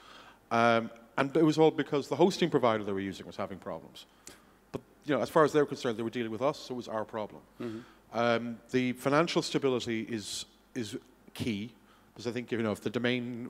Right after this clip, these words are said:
Speaker 1: registry is gonna go out of business, that would be a problem. That would be a big problem.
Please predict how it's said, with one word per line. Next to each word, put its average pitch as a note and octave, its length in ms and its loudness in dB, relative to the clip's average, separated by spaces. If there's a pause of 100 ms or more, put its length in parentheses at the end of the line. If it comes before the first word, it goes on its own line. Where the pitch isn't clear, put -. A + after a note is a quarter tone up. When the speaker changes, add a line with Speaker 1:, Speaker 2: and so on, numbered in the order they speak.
Speaker 1:
registry A#2 400 -4
is G2+ 60 -8
gonna A2 140 -6
go A2+ 120 -2
out A2 120 -2
of G2+ 120 -12
business, A2+ 480 -10 (640)
that G#2+ 100 -4
would C3 120 -2
be C#3+ 80 0
a C#3+ 60 2
problem. C#3+ 360 -2 (1000)
That A2 100 -4
would A#2 80 -2
be A2 120 2
a G2+ 40 2
big A2 220 -2
problem. B2 360 -2